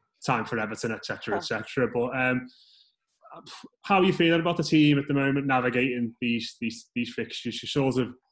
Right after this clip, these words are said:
Speaker 1: look at it and suggest that, you know, we'll pick up a big result in one of them, but we're still capable of hitting teams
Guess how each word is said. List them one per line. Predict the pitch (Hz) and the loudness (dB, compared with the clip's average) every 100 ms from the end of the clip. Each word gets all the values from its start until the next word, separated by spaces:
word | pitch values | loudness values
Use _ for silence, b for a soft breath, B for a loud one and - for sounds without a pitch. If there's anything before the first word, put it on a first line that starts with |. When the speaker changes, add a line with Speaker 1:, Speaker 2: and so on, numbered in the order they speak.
| _ _ _ - | _ _ _ -4
Speaker 1:
look | 131 131 | -2 0
at | |
it | 135 | -2
and | 127 | -2
suggest | - 117 120 113 - | -4 -2 -2 -4 -6
that, | 113 110 107 - _ _ | -4 -4 -6 -12 _ _
you | 107 | -10
know, | 104 104 - _ 147 - - | -10 -10 -16 _ -20 -16 -4
we'll | 123 113 | -4 -4
pick | - 143 | -4 -2
up | 143 | 0
a | 123 | -2
big | 120 113 | -6 -4
result | 117 117 113 | -4 -4 -6
in | 101 110 | -6 -4
one | 127 | 0
of | 131 | 0
them, | 131 131 | 0 0
but | 120 120 | -2 -6
we're | 123 | -10
still | - 107 | -6 -6
capable | - 120 113 123 | -2 -2 -2 -4
of | 120 | -4
hitting | 135 110 120 | -6 -8 -8
teams | 113 113 110 104 | -6 -6 -6 -8